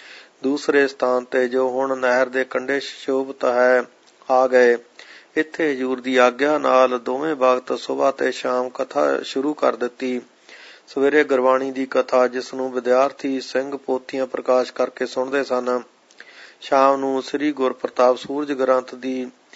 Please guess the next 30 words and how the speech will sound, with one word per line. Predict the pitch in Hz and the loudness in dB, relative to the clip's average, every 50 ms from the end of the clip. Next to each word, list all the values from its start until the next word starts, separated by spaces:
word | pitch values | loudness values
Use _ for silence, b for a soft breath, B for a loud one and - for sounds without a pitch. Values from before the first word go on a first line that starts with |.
| B B B B B B - | B B B B B B 0
ਜਿਸ | 143 147 143 147 | 0 0 0 -2
ਦੀਆਂ | 139 131 139 135 135 131 | -6 -4 -2 0 0 0
ਮੁਕੰਮਲ | 127 131 123 - 131 127 135 139 135 | 0 -2 -2 -2 -2 -2 0 -2 -4
ਤਿੰਨ | - - 131 127 131 131 | -2 0 -2 0 0 -2
ਕਥਾ | - 135 127 - - 131 127 | -2 -2 -2 0 0 0 2
ਦਾ | 123 127 127 | 2 2 2
ਭੋਗ | 127 - - 143 131 120 120 120 - | 0 0 -2 -4 -4 -4 -6 -4 -2
ਪਾਇਆ। | 127 123 123 123 123 123 127 123 - - - _ _ - 139 139 | 0 2 4 4 4 2 2 0 0 -2 -6 _ _ -10 -8 -8
ਸਥਾਨ | 131 - - - 135 135 139 143 | -8 -6 -4 -2 0 0 0 -2
ਨਿਵਾਸੀ | 139 135 135 131 127 - - 135 | -2 0 0 0 0 -2 -6 -10
ਪ੍ਰੇਮੀਆਂ | 127 - 135 131 135 135 135 135 135 131 131 | -8 -8 -6 -6 -6 -6 -8 -6 -4 -4 -4
ਨੂੰ | 127 131 127 127 B B B | -4 -4 -6 -10 B B B
ਸੰਤਾਂ | - - 139 135 135 135 135 - 135 135 135 131 | -4 2 4 4 4 4 2 2 4 6 6 6
ਨਾਲ | 131 127 127 127 131 131 127 | 6 6 6 8 8 6 4
ਗੁਰੂ | 117 120 127 139 156 160 | 2 -2 -2 -2 -2 -2
ਮਹਾਰਾਜ | 151 131 127 127 127 127 123 127 127 127 123 | 0 2 2 4 4 4 4 4 4 4 2
ਦਾ | 120 131 131 127 123 - - 143 135 135 - | 2 4 4 4 4 2 0 -4 -4 -2 2
ਪਾਠ | 135 131 131 131 127 | 2 4 4 4 2
ਤੇ | - - 135 131 | 0 -4 -4 -4
ਹੋਰ | 127 120 127 131 135 139 139 | -2 -4 -4 -4 -4 -4 -6
ਗ੍ਰੰਥ | 131 131 127 127 127 123 - 127 | -4 -4 -2 -4 -4 -6 -10 -14
ਵੀ | 123 127 | -12 -12
ਪੜ੍ਹਾਏ। | 127 - - - 143 131 127 123 123 120 117 - _ _ B B B B B B B B B B - | -14 -10 -4 0 2 2 2 2 0 -2 -4 -10 _ _ B B B B B B B B B B 0
ਲੇਖਕ | 135 151 156 151 - 156 | 0 0 0 0 -2 -4
ਨੇ | 139 135 135 131 131 127 - | -2 -2 -2 -2 -4 -4 -6
ਵੀ | 135 131 131 131 - | -6 -4 -4 -4 -2
ਇਹਨਾਂ | - 135 139 147 147 143 | -2 -2 -2 0 -2 0
ਪਾਸੋਂ | - - 135 131 127 - 135 131 131 127 | 0 2 0 0 0 -2 -4 -4 -4 -4
ਸੰਤਾਂ | 123 - - 127 127 123 - - 135 131 131 | -6 -4 -4 -4 -4 -4 -2 0 2 2 2
ਨਾਲ | 127 127 127 127 127 - | 2 2 2 2 2 0